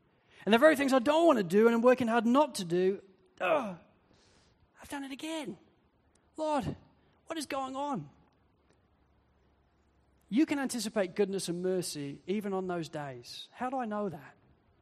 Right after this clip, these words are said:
Because isn't that what happened to you last year? Did you sin last year? And goodness and mercy still followed you, right? He's amazing like that.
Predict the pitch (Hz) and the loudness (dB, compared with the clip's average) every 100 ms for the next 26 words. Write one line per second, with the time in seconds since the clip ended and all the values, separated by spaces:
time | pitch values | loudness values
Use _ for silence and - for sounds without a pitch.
0 | _ _ _ _ _ _ _ - 233 220 | _ _ _ _ _ _ _ -8 -6 -6
1 | 277 311 240 214 175 160 190 175 180 143 | -4 -4 -4 -6 -8 -8 -8 -8 -6 -8
2 | 135 151 - 202 285 - _ _ _ _ | -8 -10 -10 -10 -12 -14 _ _ _ _
3 | _ _ _ _ _ _ _ _ 196 302 | _ _ _ _ _ _ _ _ -4 -4
4 | - 165 208 214 226 - 220 285 - _ | -2 -4 -2 -4 -6 -8 -10 -10 -14 _
5 | _ _ _ _ _ _ _ _ _ _ | _ _ _ _ _ _ _ _ _ _
6 | _ _ _ _ - 165 220 233 226 220 | _ _ _ _ -12 -4 -4 -4 -6 -6
7 | 220 226 196 233 233 233 156 139 147 214 | -6 -8 -10 -8 -6 -6 -6 -8 -6 -8
8 | - - _ _ _ _ _ _ _ _ | -10 -20 _ _ _ _ _ _ _ _
9 | _ _ _ _ _ _ _ _ _ 180 | _ _ _ _ _ _ _ _ _ -8
10 | 185 190 190 156 139 135 139 139 | -6 -4 -6 -8 -10 -12 -12 -18